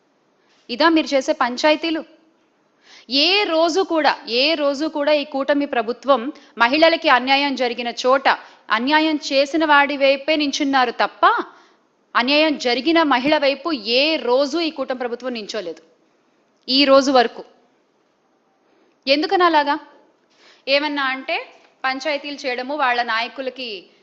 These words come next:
సపోర్ట్గా, వాళ్ళ నాయకుల పిల్లల్ని సపోర్ట్ చేసుకుంటూ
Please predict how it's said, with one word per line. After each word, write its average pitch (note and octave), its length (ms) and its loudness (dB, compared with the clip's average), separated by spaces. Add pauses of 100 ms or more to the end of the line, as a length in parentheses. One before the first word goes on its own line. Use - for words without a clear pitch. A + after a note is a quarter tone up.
(140)
సపోర్ట్గా, C4 600 -4
వాళ్ళ A#3 200 0
నాయకుల B3 460 -4
పిల్లల్ని C4 680 -4 (380)
సపోర్ట్ C#4 460 0
చేసుకుంటూ C4 580 -4